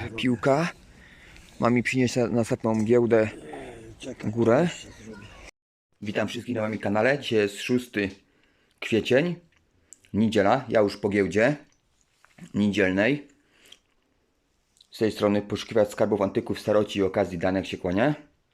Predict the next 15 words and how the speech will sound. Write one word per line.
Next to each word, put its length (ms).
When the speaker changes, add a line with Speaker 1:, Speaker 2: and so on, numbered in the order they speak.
Speaker 2:
A 40
to 140
moje 200
dzisiejsze 240
zakupy, 440
co 100
udało 180
się 120
kupić 500
z 100
podłogi 380
w 40
domu. 260
Pokażę 400
wam. 320